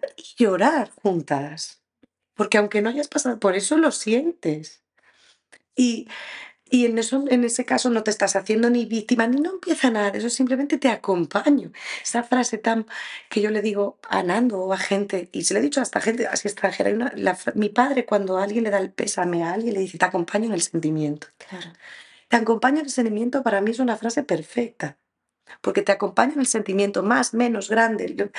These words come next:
Speaker 1: te acompaño en ese sentimiento, estoy aquí
Speaker 2: Mm.
Speaker 1: para esto. Es todo lo contrario a esa otra frase, ¿no? Del niño muerto, ¿no?
Speaker 2: Ya.
Speaker 1: Yo qué sé.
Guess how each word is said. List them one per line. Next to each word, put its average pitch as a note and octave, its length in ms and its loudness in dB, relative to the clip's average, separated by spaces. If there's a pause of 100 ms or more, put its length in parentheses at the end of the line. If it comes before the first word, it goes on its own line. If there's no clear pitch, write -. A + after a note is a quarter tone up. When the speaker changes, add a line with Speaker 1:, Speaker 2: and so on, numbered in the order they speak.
(180)
Speaker 1:
te - 100 0
acompaño G3+ 540 2
en F#3 80 -4
ese F#3 160 -8
sentimiento, F3+ 640 -4
estoy A3+ 260 0
aquí A#3+ 540 -2 (640)
Speaker 2:
Mm. G3+ 140 -6 (360)
Speaker 1:
para G3 340 0
esto. F#3 460 -6 (840)
Es A3+ 200 2
todo C4+ 160 6
lo B3 80 2
contrario B3 440 2
a - 20 0
esa G#3 180 0
otra G#3 160 0
frase, F#3 320 0
¿no? A3+ 120 0
Del A#3 140 2
niño A#3 260 2
muerto, D#3+ 400 0
¿no? A3 180 0
Speaker 2:
Ya. C4 40 -2
Speaker 1:
Yo B3 140 4
qué C4 120 2
sé. F#3+ 240 -4